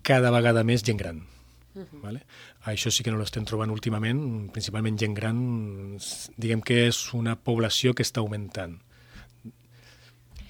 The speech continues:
Speaker 2: Des de l'Oficina Local de l'Habitatge gestioneu lloguers, clarament, però gestioneu també altres tipus de,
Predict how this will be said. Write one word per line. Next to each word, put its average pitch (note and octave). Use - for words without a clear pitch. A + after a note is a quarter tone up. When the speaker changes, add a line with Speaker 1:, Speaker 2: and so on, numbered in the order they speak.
Speaker 2:
Des G3
de G3+
l'Oficina G#3+
Local F#3
de E3+
l'Habitatge E3+
gestioneu F3
lloguers, D3+
clarament, D#3+
però A3+
gestioneu F#3+
també A#3
altres F3
tipus D#3+
de, D#3